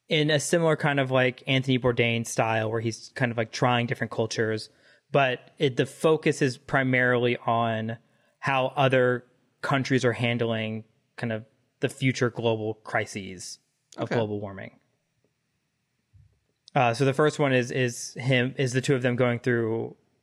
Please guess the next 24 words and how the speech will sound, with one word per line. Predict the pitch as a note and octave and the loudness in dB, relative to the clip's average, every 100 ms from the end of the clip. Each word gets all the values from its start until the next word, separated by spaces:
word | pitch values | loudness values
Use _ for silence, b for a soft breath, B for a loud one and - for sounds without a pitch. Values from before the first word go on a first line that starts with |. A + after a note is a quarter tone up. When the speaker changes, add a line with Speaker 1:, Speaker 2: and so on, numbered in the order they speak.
| - | -6
Speaker 1:
Iceland | C#3 C3 - A2 G2 G2+ - _ _ _ _ C#3+ | -2 -2 -4 -10 -10 -12 -14 _ _ _ _ -8
Speaker 2:
Mm-hmm. | C#3 B2+ B2+ _ _ _ _ _ _ - | -8 -8 -14 _ _ _ _ _ _ -4
Speaker 1:
and | B2 A2+ A#2 - | -2 -2 -4 -6
kind | - A#2+ | -2 -2
of | A#2+ - | -2 -4
going | C#3+ A#2+ B2 | 0 0 0
through | - B2+ A#2 A2+ A2+ A#2 - _ _ _ _ _ _ _ _ _ _ _ _ _ | 0 0 2 0 -2 -6 -14 _ _ _ _ _ _ _ _ _ _ _ _ _
their, | F#3 B2 A#2 A2 A2 A2 - _ _ _ _ | -4 0 0 2 0 -2 -6 _ _ _ _
their | C3 A#2+ | -2 0
hydroelectric | A2 C#3 C#3 C3+ B2+ B2+ C3 | 0 0 2 4 4 2 -2
plants | - B2 A#2+ A#2 - - - _ _ _ _ _ _ - | 0 2 2 -2 -4 -12 -14 _ _ _ _ _ _ -4
and | B2+ A#2 A2 G#2+ G#2+ - _ _ _ _ _ | 0 0 -2 -4 -10 -16 _ _ _ _ _
some | - - B2+ B2+ | -4 0 0 2
oth-, | B2+ B2+ | 0 0
one | B2+ C3 | 0 2
of | |
their | B2+ A#2+ | 2 0
other | A#2 B2 A#2+ | 0 0 0
energy | A#2+ A2+ | -4 -6
plants. | A2+ - A2 G#2+ - - _ | -12 -8 -8 -8 -10 -20 _
Basically | D#3+ D3+ D3+ | 0 2 2
have, | C#3 C3 | 2 0
they're, | C#3 C3 A#2+ | 0 0 2
they're | C3 | 0